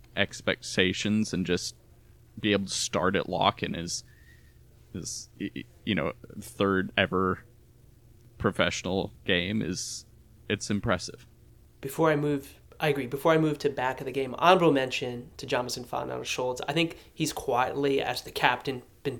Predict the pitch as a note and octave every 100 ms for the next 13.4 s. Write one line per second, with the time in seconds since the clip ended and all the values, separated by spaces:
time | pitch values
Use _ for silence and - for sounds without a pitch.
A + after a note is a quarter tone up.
0 | - F#2+ D#2+ D3 E3+ D#3 C#3 - B2+ B2+
1 | A#2 - C3+ A#2+ A#2+ D3 C3+ B2 B2 A#2
2 | A2 - - - - - - E3 D3 -
3 | E3 F3+ E3 D3+ C#3 C3 D3+ D3 C#3 C3+
4 | B2+ - C3 B2+ C3 B2+ - - - -
5 | C#3+ C3+ D#3+ D3 C3+ C3 C#3 C3+ B2 B2
6 | B2 B2 A#2+ - - C#3+ D3+ C#3 C#3 B2+
7 | - C#3 C3 B2+ C3+ B2+ C3 B2+ C3 A#2+
8 | B2 A#2+ - B2 A#2+ - D#3 C#3+ C#3 C3
9 | - - - - - - - - C3 A#2+
10 | - B2 C3+ B2 B2 - B2 A#2+ B2+ A#2+
11 | - - - - - - - C3+ D#3 F#3+
12 | F#3+ F#3 F3 D#3+ D#3+ D3+ D3+ D3+ D#3 C#3
13 | C#3+ C#3 C#3+ C#3